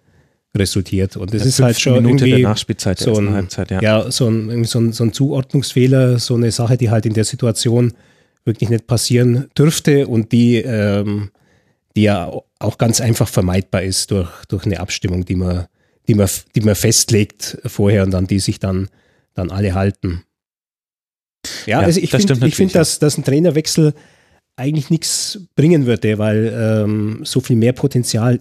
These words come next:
Speaker 1: ist in dieser Mannschaft nicht. Äh, sicher kann man sagen, wenn Ishak zum Beispiel dauerhaft in, in der Lage ist, vorne zu spielen, dass der natürlich schon, äh, derjenige ist, der da am ehesten mal für, für Tore sorgen kann. Ja, aber es ist halt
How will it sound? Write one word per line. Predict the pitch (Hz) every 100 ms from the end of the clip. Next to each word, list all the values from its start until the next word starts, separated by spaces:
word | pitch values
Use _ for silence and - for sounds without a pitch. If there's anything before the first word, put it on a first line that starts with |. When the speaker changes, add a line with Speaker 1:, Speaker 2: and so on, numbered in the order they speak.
| -
Speaker 1:
ist | 147 - - -
in | 147 117
dieser | 110 104
Mannschaft | 92 104 107 - 101
nicht. | 95 -
Äh, | 95
sicher | - 127
kann | 127 113
man | 113
sagen, | 113 113 110 113 104 - _ _ _ _
wenn | 107
Ishak | 117 135 139 123 -
zum | -
Beispiel | 113 104 - 110 107
dauerhaft | 117 107 107 107 - - -
in, | 131 - 131
in | 135
der | 117 104
Lage | 107 123
ist, | 113
vorne | - 110 113
zu | -
spielen, | 110 - 113
dass | 107 101
der | 101
natürlich | 107 107 98
schon, | 110 107
äh, | 113 101 - - _ _ -
derjenige | 117 127 135 120 110
ist, | 117 -
der | 107
da | 110 110 113
am | 107
ehesten | 113 117 113 -
mal | 110 104 104
für, | 101 110 104 101 98
für | 113
Tore | - 110 110 101
sorgen | - 95 92
kann. | 92 98 95
Ja, | 90
aber | 95 101
es | 95
ist | 110 -
halt | 104 104